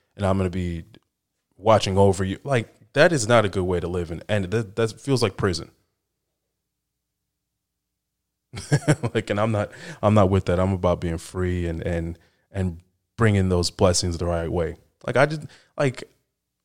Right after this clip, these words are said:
I work with a bunch of people. We all do everything over, over Google Chat and Google Virtual Chat.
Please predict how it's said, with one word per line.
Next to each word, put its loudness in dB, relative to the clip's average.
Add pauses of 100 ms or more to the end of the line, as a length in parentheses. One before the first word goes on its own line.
(320)
I 6
work 6
with 0
a 0
bunch 2
of -6
people. -4 (220)
We 2
all 8
do 4
everything 0
over, -4 (600)
over -6
Google -2
Chat -4
and -12
Google -2
Virtual -4
Chat. -8